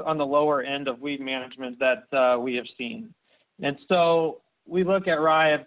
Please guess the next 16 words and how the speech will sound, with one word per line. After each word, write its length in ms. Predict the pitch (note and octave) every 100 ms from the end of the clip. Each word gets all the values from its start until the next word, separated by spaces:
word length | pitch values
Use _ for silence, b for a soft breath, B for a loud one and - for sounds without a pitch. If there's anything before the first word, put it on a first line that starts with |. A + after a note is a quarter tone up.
| -
having 400 | D#3+ D#3 D3 C3
the 80 | B2
best 300 | C#3+ C#3+ D3+
weed 140 | C#3
management 500 | C3 B2+ B2+ C3 B2+
or 80 | B2
keeping 360 | - D#3+ D#3+
the 100 | C#3
weeds 260 | B2 C#3 C3 -
down, 400 | C3 C3 C3 B2+ -
uh, 380 | C3+ C3 B2 B2+
with 160 | C#3 C#3+ -
the, 360 | C3+ B2+ B2 A2
the 60 |
most 280 | C#3 C3 B2+
success. 480 | A#2+ G#2+ - A#2